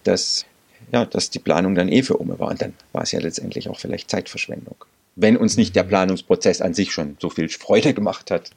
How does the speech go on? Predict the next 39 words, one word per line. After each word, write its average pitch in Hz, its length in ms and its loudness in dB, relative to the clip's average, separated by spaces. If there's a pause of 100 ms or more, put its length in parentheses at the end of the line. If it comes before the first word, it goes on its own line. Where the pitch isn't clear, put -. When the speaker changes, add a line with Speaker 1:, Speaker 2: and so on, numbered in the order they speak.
Speaker 1:
dass 98 140 -2
Speaker 2:
Ja. - 60 4
Speaker 1:
es 92 120 2
wert 117 260 4
war, 60 220 -4 (160)
ne? 110 240 -2 (540)
Speaker 2:
Ja. 107 120 -8
Speaker 1:
Aber 101 200 4
dann 104 180 6
bin 127 100 6
ich 117 140 2
auch 104 80 4
Speaker 2:
Ja. 117 40 0
Speaker 1:
nicht 101 160 -2
traurig, 95 320 2
wenn's 85 220 -2
nicht - 300 -6
klappt - 340 -4 (160)
am - 140 -18
Ende. - 1200 -20
Speaker 2:
Ja. 98 80 -12 (2250)
Ja, 127 200 4
und 131 260 0 (180)
der 127 80 8
Gedanke, 123 380 4
den 120 260 2
ich 139 160 -2
jetzt 160 140 -2
gerade 139 180 4
noch 139 120 4
aus 131 160 2
unserem 131 180 2
Gespräch 123 400 4
mitnehme, 120 400 4
ist - 240 0
dieses, 117 500 2 (640)
<laughs> - 640 -8
dein 113 160 2
Anstupser, 113 720 4